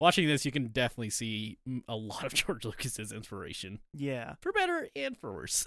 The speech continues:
Speaker 1: <laughs>
Speaker 2: Yeah. Um, yeah, I like it actually quite a bit. Uh, I'm not gonna say it's my favorite movie ever, but I definitely see the inspirations that people took from it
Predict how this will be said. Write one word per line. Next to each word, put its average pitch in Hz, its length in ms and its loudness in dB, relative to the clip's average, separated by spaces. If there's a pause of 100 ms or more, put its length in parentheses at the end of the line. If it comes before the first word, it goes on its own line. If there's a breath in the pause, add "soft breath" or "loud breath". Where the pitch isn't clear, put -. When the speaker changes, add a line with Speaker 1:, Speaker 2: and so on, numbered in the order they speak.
Speaker 1:
<laughs> 906 100 -10
Speaker 2:
Yeah. 156 440 -2 (200)
Um, 202 420 0 (380)
yeah, 403 120 4 (340 soft breath)
I 277 80 0
like 285 180 4
it 254 60 0
actually 185 320 -2 (100)
quite 196 140 0
a 185 40 0
bit. 190 160 -2 (180)
Uh, 165 200 0
I'm 151 200 0
not 135 80 0
gonna 131 120 -6
say 135 120 -6
it's 123 80 -6
my 123 100 -8
favorite 123 280 -8
movie 127 280 -14 (140)
ever, 185 500 4 (440)
but 165 180 2
I 180 100 0
definitely 208 680 -4
see 190 800 0
the 151 160 -4
inspirations 147 600 -2
that 135 80 -6
people 135 180 -6
took 135 180 -10
from 123 240 -8
it - 240 -10